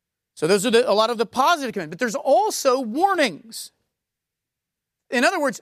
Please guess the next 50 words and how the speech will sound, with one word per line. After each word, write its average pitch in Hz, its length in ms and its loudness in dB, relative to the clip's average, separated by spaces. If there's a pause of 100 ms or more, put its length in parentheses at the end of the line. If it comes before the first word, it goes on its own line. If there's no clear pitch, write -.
(100)
things 339 260 0
that 330 100 -4
the 302 80 0
Bible 277 300 0
says 262 320 2
those 277 260 2
who 277 120 -2
fear 294 220 -4
the 269 80 -2
Lord 247 220 2 (180)
will 254 220 4
not 330 420 2
be 330 120 0
doing 269 300 0
these 285 300 0
things 208 280 -4
to 180 120 -4
their 160 160 0
neighbor. 139 240 -6
So 233 160 2
we've 220 140 -4
had 370 180 0
the 339 80 -4
positive 302 560 0
fruit, 180 220 -4 (240)
but - 80 -4
the 294 80 2
Bible 302 200 2
also 359 500 0
warns 330 300 -2
us 302 140 -4
about 269 240 0
a 233 60 -2
poison 240 580 -4
fruit. 156 400 -8 (1300)
A 190 80 2
poison 302 480 -2
fruit 233 280 -4
that 220 160 0
will 208 200 0
not 285 520 0
grow 247 440 2
if 240 120 -8
your 277 140 -4
life 233 260 0
is 214 140 -6
on 214 160 0
the 226 80 -6
true 214 240 -8
vine. 208 460 -2